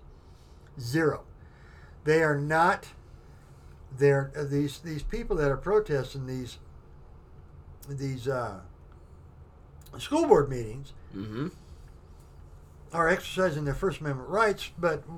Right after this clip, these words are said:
Speaker 1: you know, they're, they, first of all, they need to stay in their, their lane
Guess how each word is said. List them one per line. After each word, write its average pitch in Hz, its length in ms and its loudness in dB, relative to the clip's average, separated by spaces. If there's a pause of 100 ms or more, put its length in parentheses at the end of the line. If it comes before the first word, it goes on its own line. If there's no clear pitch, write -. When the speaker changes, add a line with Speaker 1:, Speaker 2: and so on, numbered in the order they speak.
(260)
Speaker 1:
you 180 120 -4
know, 139 240 0
they're, 143 180 -2 (760)
they, 185 180 0
first 202 300 0
of 170 40 -2
all, 151 120 2
they 151 100 2
need 151 160 -2
to 135 100 -2
stay 143 320 -4
in 123 100 -4
their, 107 120 -6 (260)
their 123 180 -4
lane 120 420 -6